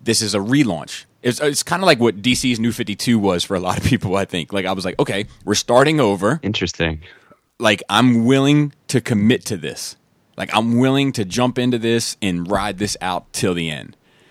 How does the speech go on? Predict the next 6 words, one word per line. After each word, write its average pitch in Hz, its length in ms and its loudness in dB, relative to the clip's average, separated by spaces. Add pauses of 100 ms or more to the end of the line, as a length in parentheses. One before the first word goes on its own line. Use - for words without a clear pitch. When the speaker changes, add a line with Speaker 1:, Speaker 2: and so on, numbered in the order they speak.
(520)
Speaker 1:
if 101 120 4
it's 101 140 -6
good. 78 240 -2 (720)
And 98 240 2
I 90 80 2
went 90 260 0